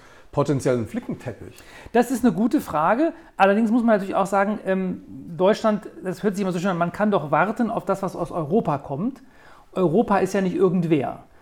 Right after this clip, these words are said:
Speaker 2: Ja, Europa sind ja die muss immer rechnen, jetzt sind's wieder siebenundzwanzig Mitgliedstaaten, ne? Man muss ja immer aufpassen,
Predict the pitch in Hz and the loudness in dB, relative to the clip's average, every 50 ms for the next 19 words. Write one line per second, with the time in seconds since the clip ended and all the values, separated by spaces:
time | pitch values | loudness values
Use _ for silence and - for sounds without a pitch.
0 | _ _ _ - 170 - - 180 156 180 226 220 220 208 180 156 202 220 208 - | _ _ _ -4 -2 0 0 0 2 2 2 4 2 2 2 2 0 0 0 2
1 | 190 185 175 - 180 180 185 185 180 - - - - _ _ - 160 - 180 165 | 0 0 0 -2 -2 -2 0 -2 -2 -6 -12 -20 -20 _ _ -12 -8 -4 -2 -2
2 | 160 160 175 160 185 170 - 160 180 180 - 185 175 - - 156 147 139 117 180 | 0 0 0 -2 -2 -2 -2 -2 -2 -2 -2 -4 -6 -4 -4 -4 -4 -2 0 0
3 | 214 247 262 240 - 233 233 208 208 185 233 240 233 214 233 208 - - 214 220 | 2 2 0 0 0 0 0 0 -2 -2 -2 -2 -2 -4 -6 -6 -2 2 2 4
4 | 233 214 202 170 180 214 196 175 180 175 175 156 147 143 143 160 196 - - 208 | 4 2 0 -2 -2 -2 -2 -4 -4 -6 -6 -6 -4 -2 -2 -2 -2 -2 -4 -4
5 | 196 - 220 208 | -4 -4 -6 -6